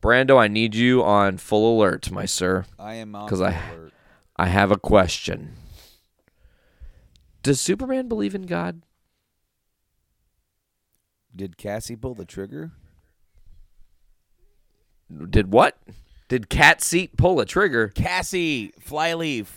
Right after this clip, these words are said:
Speaker 1: Oh.
Speaker 2: Do you believe, uh,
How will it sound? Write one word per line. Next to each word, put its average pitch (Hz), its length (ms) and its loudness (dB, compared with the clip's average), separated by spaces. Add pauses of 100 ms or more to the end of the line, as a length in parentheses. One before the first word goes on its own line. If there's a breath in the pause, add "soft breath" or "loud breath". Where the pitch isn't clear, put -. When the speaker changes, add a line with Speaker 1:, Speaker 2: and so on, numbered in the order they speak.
(1040)
Speaker 1:
Oh. 180 1300 2
Speaker 2:
Do 110 100 -18
you 123 160 -8
believe, 127 300 -6
uh, 107 160 -10